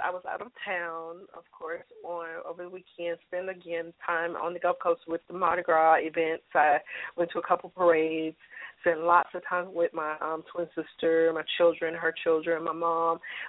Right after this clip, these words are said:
We had a good time, and we ate some st-, we ate some seafood until I was just about to be iodine poison because I, it's just not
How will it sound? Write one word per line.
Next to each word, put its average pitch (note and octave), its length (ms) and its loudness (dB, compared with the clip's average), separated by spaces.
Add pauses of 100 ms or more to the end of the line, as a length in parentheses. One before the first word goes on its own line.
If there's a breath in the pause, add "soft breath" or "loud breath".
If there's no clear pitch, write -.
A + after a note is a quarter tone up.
We B4+ 140 4
had A3 160 4 (100)
a D#3+ 220 -6
good G3+ 240 -6
time, G3+ 540 -6 (180)
and D#3+ 100 -10
we B3+ 240 -10
ate G3+ 260 -6 (200)
some D#3 200 -8 (140)
st-, - 160 -10 (240)
we - 240 -4
ate G3 260 0 (120)
some D#3+ 200 2 (120)
seafood G3+ 720 2
until E3+ 380 4
I G3+ 240 8
was G3 200 -4
just - 200 -10
about F3+ 400 2
to E3 80 -6
be G3 280 -6
iodine E3+ 600 2 (100)
poison F3+ 520 0 (440 loud breath)
because G3 500 2 (320)
I, F#3+ 120 10 (100)
it's A#3 340 -10
just C#4+ 240 -6
not A#3+ 220 6